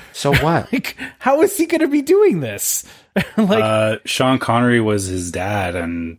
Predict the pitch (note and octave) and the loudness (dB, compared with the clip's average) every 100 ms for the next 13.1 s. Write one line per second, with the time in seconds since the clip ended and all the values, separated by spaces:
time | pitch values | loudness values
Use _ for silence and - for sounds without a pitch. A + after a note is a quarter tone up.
0 | _ _ _ G2 F2 F2+ - F2+ F2+ A#2+ | _ _ _ -6 -4 -4 -4 -6 -2 -2
1 | G2+ - A#2 G#2 F#2+ F2+ F2+ E2 F2+ F2 | 0 2 2 2 0 0 -2 -2 -4 0
2 | G2 F#2+ E2+ D2+ - G2 F2+ E2+ D#2 D#2+ | 2 2 0 -2 -10 -10 -8 -8 -8 -8
3 | D#2+ D#2+ E2+ D#2 - A3 - - F2+ C4+ | -8 -6 -4 -4 -8 -12 -16 -8 -2 0
4 | - D4+ B3 F#3 - F3 F3+ D3+ D3+ - | 2 2 4 2 0 -2 0 2 0 2
5 | C#3 D3+ A#2+ A2+ - - A#3+ - D#3+ - | 2 2 0 -2 -8 -2 -2 0 -6 -6
6 | D4 - - - B3 - B3 - - A3 | -8 -10 -10 -6 -6 -2 0 0 0 0
7 | - A#3+ A#3+ A3 G3+ E3+ D#3+ D3+ E3 G#3 | 2 0 2 2 2 4 4 2 0 2
8 | A#3 A3 G#3+ G3+ G#3+ G3 F#3+ G3 F3+ F3 | 4 4 4 4 2 2 2 2 4 2
9 | E3+ F3 E3 D#3+ D#3+ D3 D#3+ D3+ C3+ C3+ | 2 0 2 0 -4 0 2 2 -2 -6
10 | C3+ D3+ - D#3 E3 D3+ C3+ C3 B2+ B2 | -8 -20 -8 -4 -2 0 2 2 2 0
11 | C3+ C#3+ C3+ C3+ C#3 C#3 C3 C#3 C3+ C3 | 0 2 2 0 2 0 0 0 0 -4
12 | D3 C3+ C3+ A#2+ C3+ C3+ C3 - F2+ F#2+ | -6 -2 -2 -2 -2 -2 -2 -8 -12 -14